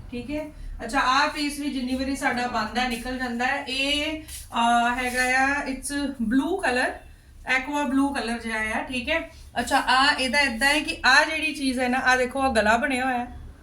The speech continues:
ਆਹ ਦੇਖੋ। ਠੀਕ ਹੈ, ਆਹ ਗਲਾ ਹੈ ਔਰ ਆਹ ਜਿਹੜੀਆਂ ਚੀਜ਼ਾਂ ਹੈ ਸਾਈਡਸ ਤੇ ਆਣੀਆਂ, ਇੱਕ ਇੱਧਰ ਆ ਜਾਏਗੀ ਸਾਈਡ ਤੇ, ਇੱਕ ਆਹ ਵਾਲੀ ਚੀਜ਼ ਹੈ। ਠੀਕ ਹੈ, ਬੜਾ ਹੀ ਪਿਆਰਾ ਇਹ zigzag ਜਿਹਾ ਬਲੌਕ ਇੱਥੇ ਸੈਂਟਰ 'ਚ ਆ ਯੂਜ਼ ਹੋਇਆ ਹੋਇਆ ਹੈ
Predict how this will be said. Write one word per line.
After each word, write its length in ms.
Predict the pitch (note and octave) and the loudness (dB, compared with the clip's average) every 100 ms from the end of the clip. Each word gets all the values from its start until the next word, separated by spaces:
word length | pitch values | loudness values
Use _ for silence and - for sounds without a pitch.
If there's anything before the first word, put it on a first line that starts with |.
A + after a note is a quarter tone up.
| - | -14
ਆਹ 100 | F#3 | -12
ਦੇਖੋ। 220 | F#3 - - - - - - - - - - - | -14 -16 -20 -20 -18 -18 -18 -18 -18 -16 -16 -10
ਠੀਕ 180 | C4 B3 | -8 -4
ਹੈ, 100 | D4+ - - | -4 -4 -2
ਆਹ 140 | G#3+ | 0
ਗਲਾ 240 | A3+ G#3 A3+ | 2 4 2
ਹੈ 220 | C#4 - - - - - | 0 -8 -14 -14 -14 -6
ਔਰ 120 | C4 C4 - | 0 2 4
ਆਹ 240 | C4 D4+ | 4 4
ਜਿਹੜੀਆਂ 300 | D4+ D4 D4+ | 0 -2 -2
ਚੀਜ਼ਾਂ 340 | C4+ A#3+ A#3 | -2 -2 0
ਹੈ 140 | B3+ C4+ | 0 0
ਸਾਈਡਸ 360 | C4+ G#3+ F#3+ | 2 0 0
ਤੇ 140 | - G#3+ | -4 -4
ਆਣੀਆਂ, 340 | F3+ E3 D#3+ E3+ - - | -4 -6 -10 -10 -10 -4
ਇੱਕ 180 | A3 A3+ | -2 0
ਇੱਧਰ 240 | G#3+ C#4 | 0 2
ਆ 100 | C#4 | 2
ਜਾਏਗੀ 300 | B3+ C4+ C#4 | 2 0 0
ਸਾਈਡ 320 | C#4 B3+ A#3 | 0 0 -2
ਤੇ, 120 | D#4+ D#4+ - - - | -4 -8 -8 -10 -4
ਇੱਕ 180 | A3+ A3 | -4 2
ਆਹ 140 | G3+ | 2
ਵਾਲੀ 180 | G3+ G3+ | 2 -4
ਚੀਜ਼ 300 | F#3+ E3+ F3+ | -8 -10 -12
ਹੈ। 60 | E3+ - - - - - - - - - - - | -14 -14 -16 -16 -16 -16 -18 -16 -16 -16 -10 -2
ਠੀਕ 200 | C4+ E4 | 0 0
ਹੈ, 160 | E4 - - - - | -2 -6 -14 -14 -6
ਬੜਾ 160 | A#3 C4 | 0 2
ਹੀ 120 | C4+ | 2
ਪਿਆਰਾ 360 | C#4+ B3+ C4 D#4+ D#4+ - | 4 6 6 2 -2 -4
ਇਹ 80 | A#3 | -2
zigzag 520 | A#3+ A#3+ A3+ D4 C#4+ | 0 0 0 2 2
ਜਿਹਾ 200 | C4 D4 | 2 0
ਬਲੌਕ 460 | C4+ C4 C4 B3+ B3 | 2 2 2 2 -4
ਇੱਥੇ 240 | A#3 C#4+ | -4 -2
ਸੈਂਟਰ 380 | C#4+ A#3 A3+ B3+ | 2 2 2 0
'ਚ 60 | C4 | 2
ਆ 120 | B3 | 2
ਯੂਜ਼ 320 | B3+ B3 A#3 | 0 0 0
ਹੋਇਆ 200 | C#4 B3 | 0 0
ਹੋਇਆ 280 | C4+ C4+ C#4+ | 2 2 2
ਹੈ 120 | - | -2